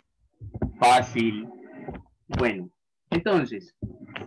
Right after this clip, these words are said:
voy a compartir pantalla y yo voy a llamar uno a uno y le voy a decir de una vez cuál es el ejercicio de la pantalla que le toca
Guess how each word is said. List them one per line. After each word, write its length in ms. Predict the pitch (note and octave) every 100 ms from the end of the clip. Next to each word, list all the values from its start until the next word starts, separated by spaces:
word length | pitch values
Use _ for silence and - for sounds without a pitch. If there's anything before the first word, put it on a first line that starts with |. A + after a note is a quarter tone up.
| - - - - - - - - -
voy 100 | -
a 80 | E3
compartir 500 | F#3+ F3 D#3 D#3+ D3
pantalla 460 | F3+ F#3+ A3+ A3 F3+
y 40 |
yo 120 | D3 C#3+
voy 140 | D#3+
a 160 | E3 C#3+
llamar 380 | C3 C3 B2 -
uno 240 | G3 A3+ G#3+
a 60 | A3+
uno 400 | C4 A#3+ G#3 -
y 120 | D3+
le 80 | C#3
voy 120 | C3
a 60 | D#3
decir 240 | C3 A#2
de 120 | B2
una 300 | C#3+ D3 C#3+
vez 260 | D3 D3 -
cuál 220 | - B2 C#3+
es 100 | D#3
el 120 | D#3+
ejercicio 720 | B2 A#2 A#2+ G3+ F#3+ G3+ G3 - _ _ _ _
de 220 | - E3+ G#3
la 160 | G#3
pantalla 580 | G#3+ G#3+ G#3 F#3+ E3+ F#3+
que 100 | G3
le 140 | G3 F#3+
toca 640 | - G3 D3+ - F3 F3